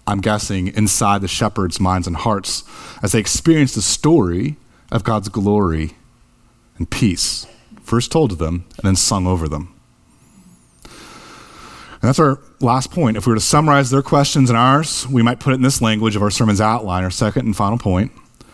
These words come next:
What does God's glory do to a body? What does God's glory do to a body?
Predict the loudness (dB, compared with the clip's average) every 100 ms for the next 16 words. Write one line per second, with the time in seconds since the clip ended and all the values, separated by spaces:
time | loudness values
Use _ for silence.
0 | _ 0 0 2 -2 2 2 2 -2 -2
1 | 2 4 4 2 2 2 0 0 -2 -8
2 | -16 -20 -20 _ -20 -20 -20 -20 -20 -2
3 | 0 0 -2 -2 -6 -2 0 2 4 4
4 | 0 -2 -6 -8